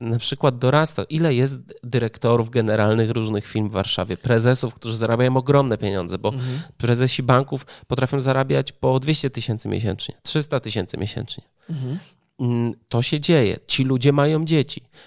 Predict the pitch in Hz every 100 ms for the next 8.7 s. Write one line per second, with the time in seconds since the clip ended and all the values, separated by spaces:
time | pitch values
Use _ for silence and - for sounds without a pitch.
0 | _ 127 120 117 139 185 175 - 120 120
1 | 113 113 - _ - 123 117 151 175 -
2 | 82 - - _ _ - - 120 117 117
3 | 131 131 - - 95 - 110 110 98 98
4 | 92 - 107 110 143 151 - 113 117 110
5 | - _ _ 123 113 107 107 - 113 110
6 | 104 95 90 - 95 110 - - 98 -
7 | 87 - 87 - 101 110 135 - 113 107
8 | - - _ - 110 101 95